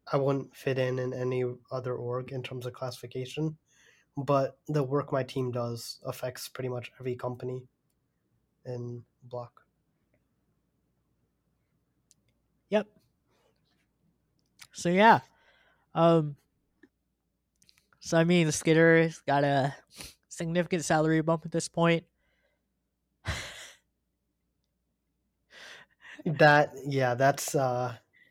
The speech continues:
Speaker 1: that is for sure, I think. Uh, it's actually a pretty crazy bump, looking at it. It's,
Speaker 2: Meanwhile,
Speaker 1: uh,
Speaker 2: I am, uh,
Speaker 1: it's a lot.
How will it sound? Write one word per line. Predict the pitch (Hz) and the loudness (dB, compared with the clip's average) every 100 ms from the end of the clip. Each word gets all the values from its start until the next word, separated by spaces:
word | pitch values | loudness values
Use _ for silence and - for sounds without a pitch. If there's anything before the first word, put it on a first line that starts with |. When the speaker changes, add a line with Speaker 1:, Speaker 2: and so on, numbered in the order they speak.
| _ _ _ _ _ _ _ _ _ _ _ _ | _ _ _ _ _ _ _ _ _ _ _ _
Speaker 1:
that | 151 143 143 | 0 4 6
is | 147 143 | 4 2
for | - 139 | -4 -4
sure, | - 135 123 | -2 -2 0
I | 120 | -2
think. | 117 123 120 127 | -4 -6 -6 -6
Uh, | 123 123 | -8 -8
it's | 123 127 | -10 2
actually | 156 151 160 | 2 4 2
a | 135 | 2
pretty | - 131 | 0 -4
crazy | 131 135 120 117 | -2 -2 0 -4
bump, | 117 120 123 120 - _ _ _ - - _ | -4 -6 -6 -8 -20 _ _ _ -20 -20 _
looking | 135 131 - 127 | -4 -4 -2 -2
at | 120 120 | -2 2
it. | 175 175 | 2 8
It's, | 175 175 | 12 12
Speaker 2:
Meanwhile, | 170 165 | 12 10
Speaker 1:
uh, | |
Speaker 2:
I | 156 165 | 8 6
am, | 165 160 | 6 4
uh, | 151 143 143 139 - _ _ _ - | 2 0 0 -2 -6 _ _ _ -6
Speaker 1:
it's | 143 | -2
a | 143 | 0
lot. | 131 123 123 | 2 0 -4